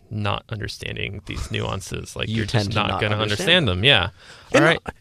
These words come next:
Speaker 3: and I'll say this, like, this S F mods who go to Sacramento and I think are the most progressive,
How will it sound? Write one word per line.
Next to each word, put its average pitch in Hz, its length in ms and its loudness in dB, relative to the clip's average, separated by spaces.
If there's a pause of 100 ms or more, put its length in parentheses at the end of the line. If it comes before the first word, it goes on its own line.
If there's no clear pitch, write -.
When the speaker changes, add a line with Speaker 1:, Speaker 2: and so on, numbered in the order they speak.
Speaker 3:
and 285 80 2
I'll 359 100 6
say 381 120 4
this, 339 140 4
like, 170 160 2
this 165 280 0
S 269 200 4
F 240 180 2
mods 143 540 4
who 147 60 2
go 165 140 4
to 170 80 6
Sacramento 139 760 4
and 123 260 2
I 123 160 2
think 139 240 2
are 120 240 4
the 123 140 -2
most 135 240 4
progressive, 131 680 4